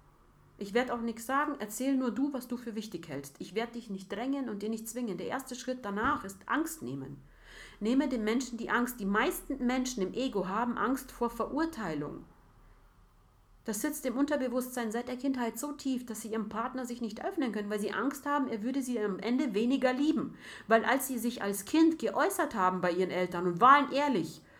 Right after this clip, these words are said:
dann haben sie dafür entweder Fotzen, Schläge gekriegt, ja, oder Bestrafungen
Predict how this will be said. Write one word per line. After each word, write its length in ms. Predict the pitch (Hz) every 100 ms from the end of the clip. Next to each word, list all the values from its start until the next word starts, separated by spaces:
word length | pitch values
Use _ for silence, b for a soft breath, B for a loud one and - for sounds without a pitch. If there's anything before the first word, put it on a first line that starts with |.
| B
dann 140 | 226 233
haben 100 | 262
sie 100 | 247
dafür 220 | 240 240
entweder 260 | 233 220
Fotzen, 420 | 202 269 277 294 294
Schläge 380 | - 247 294
gekriegt, 500 | 269 269 311 339 - - -
ja, 340 | 233 247 339 - B B B B
oder 220 | 240 240
Bestrafungen 1040 | 220 226 - 233 269 339 269 220 214 240